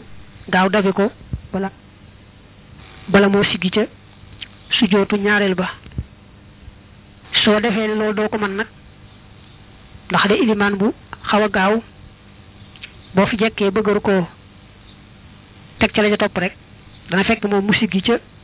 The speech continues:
sujjóotu ñaareel ba ba jàll. Kon saye boo far dabi ko rek,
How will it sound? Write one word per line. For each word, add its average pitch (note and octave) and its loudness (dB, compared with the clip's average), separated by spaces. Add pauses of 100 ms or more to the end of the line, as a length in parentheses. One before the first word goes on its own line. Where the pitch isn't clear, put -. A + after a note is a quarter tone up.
(320)
sujjóotu G#3 0
ñaareel G3 0
ba F#3 0
ba G3 0
jàll. G3 -2 (2000)
Kon F#3+ 2
saye G3+ 0
boo G3 0 (840)
far G3+ 0
dabi G3 0
ko F#3 0
rek, G3 -2